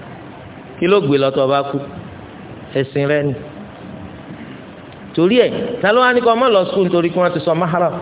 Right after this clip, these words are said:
Ó lọ school dáadáa. Ibẹ̀ yẹn gan ni gbogbo bàbá ni ó ti mọ iye ọmọ rẹ̀ bìnrin. Ó ní lọ báyẹn o, ẹ wọ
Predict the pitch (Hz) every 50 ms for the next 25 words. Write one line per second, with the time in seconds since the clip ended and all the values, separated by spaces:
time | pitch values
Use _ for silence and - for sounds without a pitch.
0 | - - - 254 311 311 247 220 208 - - 226 196 170 170 165 127 - 156 -
1 | - 107 107 104 - - - - - - - - - - - - - - - -
2 | - - - - - 269 311 - 214 247 254 254 277 269 - 196 220 269 269 269
3 | 262 269 214 196 262 214 - 247 262 254 160 185 160 147 117 127 160 185 202 -
4 | - - - 240 320 302 311 - 202 185 196 202 185 175 170 170 165 165 165 156
5 | 147 135 127 104 113 123 123 127 120 - - - - - - - - - - -
6 | - - - - - - - - - - - - - - - - - - - -
7 | - - - - - 220 233 220 214 226 226 220 220 214 208 220 220 214 202 190
8 | 180 170 165 151 - - 180 190 190 185 180 180 185 190